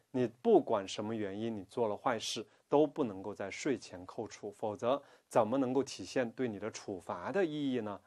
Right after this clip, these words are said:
对吧？哎，这是做了坏事。还有呢，规定以外的捐赠支出，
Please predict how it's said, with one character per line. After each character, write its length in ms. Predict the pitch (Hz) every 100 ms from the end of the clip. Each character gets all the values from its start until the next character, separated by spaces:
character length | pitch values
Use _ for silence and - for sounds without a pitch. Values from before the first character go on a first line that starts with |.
| _ -
对 100 | 113
吧？ 180 | 113 - _ -
哎， 120 | 113 -
这 140 | - 110
是 180 | - 101
做 200 | 120 101
了 80 |
坏 200 | - 131
事。 240 | 104 - - - - -
还 180 | - 185
有 120 | 185
呢， 260 | 147 147 - _ _
规 260 | 208 233
定 300 | 226 262 175
以 80 | 107
外 420 | 98 110 202 240
的 140 | 139 104
捐 240 | - 107
赠 160 | 107 92
支 160 | 101
出， 320 | - - 104